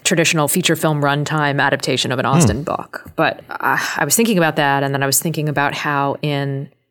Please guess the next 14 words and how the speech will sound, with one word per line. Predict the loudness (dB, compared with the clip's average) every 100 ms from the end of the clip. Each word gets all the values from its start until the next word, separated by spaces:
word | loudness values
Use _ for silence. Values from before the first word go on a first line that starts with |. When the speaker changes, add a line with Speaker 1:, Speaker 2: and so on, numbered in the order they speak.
| _ -4
Speaker 1:
Sense | 0 2
and | 2
Sensibility, | 0 -2 0 2 4 2 0
because | -2 -2 -2
of | -2
his, | -2 -2 0 0 -4 _ _ -4
like, | -2
Hugh | 0 2
Grant | 4 2 0
playing | -2 2 2 2
the | 0
character | 0 -2 0 0 0
of, | 0 -2 -4 -4
um, | -2 -2 -6 -8